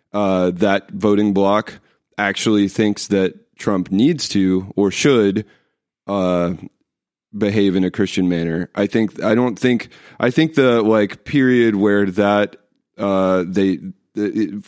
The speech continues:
I don't know what happened really, other than the constant metaphors of war, of, of spiritual war,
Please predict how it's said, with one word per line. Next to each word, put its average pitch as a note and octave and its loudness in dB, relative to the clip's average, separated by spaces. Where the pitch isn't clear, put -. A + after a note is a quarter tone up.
I A#2+ 2
don't D3 2
know B2+ 4
what G#2 0
happened G#2 0
really, G#2 2
other G#2 2
than G2 0
the F#2+ 0
constant G#2 -2
metaphors G2+ 2
of F#2+ -2
war, G#2 0
of, F2+ -6
of F#2 -4
spiritual A#2 0
war, G2 2